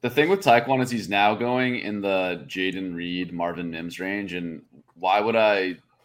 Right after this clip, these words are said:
take a guy who was a second round pick in the N F L who I know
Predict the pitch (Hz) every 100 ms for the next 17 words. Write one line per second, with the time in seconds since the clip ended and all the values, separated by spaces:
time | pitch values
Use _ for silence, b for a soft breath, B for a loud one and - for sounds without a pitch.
0 | _ _ 117 98 - 95 90 90 92 92
1 | 90 90 90 90 90 87 92 90 87 85
2 | 85 87 87 85 85 82 78 73 _ 80
3 | 82 87 90 95